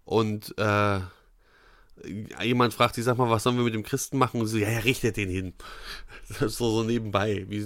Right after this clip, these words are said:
so eine Fliege wegzuscheuchen. Naja. Ähm, das war's dann auch schon wieder in Kattegat. Wir sind, äh, kurz in Paris, äh, nochmal zum Schluss. Denn morgens,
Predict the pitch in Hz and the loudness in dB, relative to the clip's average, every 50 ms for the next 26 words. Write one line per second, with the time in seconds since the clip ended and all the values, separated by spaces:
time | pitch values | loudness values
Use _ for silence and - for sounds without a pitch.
0 | 107 104 110 110 107 104 - - - 110 117 131 127 117 95 - - - - - | -6 -4 -4 -2 -2 -2 -4 -6 -8 -6 -4 -2 0 0 0 0 0 -4 -4 -6
1 | - - - - - - - - - - - - - - - - 104 - - 95 | -8 -18 -18 -18 -20 -20 -20 -20 -20 -20 -18 -18 -16 -12 -8 -6 -4 -2 0 0
2 | 87 87 85 - 98 92 82 - - _ - - 98 104 101 95 85 80 78 - | 2 0 0 -2 -6 -10 -10 -12 -18 _ -12 -6 -2 0 0 0 0 -4 -6 -10
3 | _ - - - - - - - - - _ _ _ - - 101 107 101 98 98 | _ -20 -20 -20 -20 -20 -20 -20 -20 -20 _ _ _ -6 -2 -2 0 0 0 -2
4 | 98 101 - _ _ _ _ _ _ _ _ _ - - - 120 113 - - 113 | -6 -8 -10 _ _ _ _ _ _ _ _ _ -6 -2 0 0 2 4 4 4
5 | 131 143 - 135 107 87 101 - - 104 95 107 95 101 - - 107 107 117 107 | 4 4 2 0 0 0 0 -2 -2 -2 -2 -2 -2 -4 -2 -4 -2 0 2 2
6 | 120 127 - - 127 131 139 135 147 147 135 123 - - - - - 113 127 117 | 2 0 0 0 0 2 2 4 2 2 0 0 -6 -10 -8 -2 2 4 6 8
7 | 117 117 113 107 - - - - 147 151 147 - - 127 120 - - 107 101 101 | 8 6 4 2 -2 -4 2 4 4 4 2 0 -4 -4 0 2 2 2 2 2
8 | 107 117 135 156 190 - - - - - - _ - - _ _ _ _ _ _ | 0 -2 -2 -2 -2 -4 -6 -8 -10 -12 -14 _ -20 -20 _ _ _ _ _ _
9 | - _ _ _ - 107 113 113 113 110 110 107 107 107 107 107 110 117 - - | -20 _ _ _ -2 2 4 6 6 6 6 6 6 4 4 2 0 0 0 2
10 | 127 127 123 131 143 151 - - - 120 117 - - 120 143 170 - - - - | 2 4 4 4 2 0 -2 -2 -4 -2 -2 0 2 2 2 2 2 -2 -16 -20
11 | - - - - - - - - - - - - - - - - 123 127 135 147 | -20 -20 -20 -20 -20 -14 -8 -8 -8 -6 -8 -12 -14 -14 -2 2 4 4 6 6
12 | 156 156 151 - - 98 117 117 120 131 139 143 143 147 143 - - - - | 4 2 0 -2 0 2 6 8 8 8 8 6 2 0 0 -2 -6 -16 -18